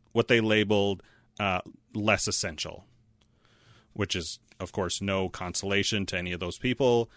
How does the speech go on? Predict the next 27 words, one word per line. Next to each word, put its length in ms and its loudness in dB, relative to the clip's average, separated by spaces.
And 100 0
I'm 80 0
sure, 300 2
you 80 0
know, 140 -4
Blizzard 300 0
is 120 -2
a 40 -8
good 200 0
company. 400 -6
They, 240 -6
I'm 60 -10
sure 180 -6
they 140 -6
got 320 -4
good, 240 0
you 120 -4
know, 100 -6
severance 440 0
packages 420 -6
and 100 -6
all 120 -4
that. 120 -4
It's 140 -6
not 160 -4
like 240 -8
the, 340 -6